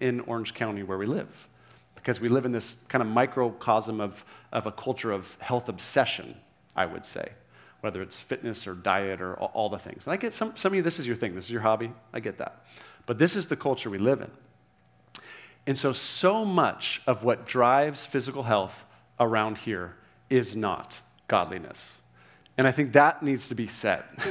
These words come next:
<laughs> in this context, right? You think about what are the motivations for so much of this. A lot of it is vanity.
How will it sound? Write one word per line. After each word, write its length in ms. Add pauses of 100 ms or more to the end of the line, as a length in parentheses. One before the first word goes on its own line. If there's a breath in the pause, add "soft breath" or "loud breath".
<laughs> 340
in 140
this 180
context, 680 (140)
right? 220 (260 loud breath)
You 80
think 180
about 320
what 200
are 160
the 100
motivations 1000 (380 loud breath)
for 200
so 280
much 220
of 60
this. 240
A 80
lot 200
of 80
it 100
is 140
vanity. 540